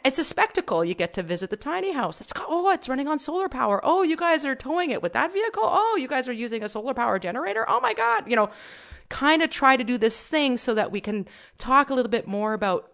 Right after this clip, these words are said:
an ecological footprint. I mean, hauling a fucking tiny house is not necessarily a, a positive ecological footprint, but the idea is that maybe people will be interested in ti-, the tiny house movement, right?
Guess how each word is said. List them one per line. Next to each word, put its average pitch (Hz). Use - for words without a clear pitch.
an 202
ecological 196
footprint. 170
I -
mean, 202
hauling 196
a 165
fucking 165
tiny 165
house 151
is 156
not 160
necessarily 156
a, -
a 165
positive 160
ecological 151
footprint, -
but 214
the 202
idea 208
is 180
that 185
maybe 220
people 247
will 233
be 202
interested 202
in 175
ti-, 180
the 175
tiny 170
house 147
movement, 156
right? 156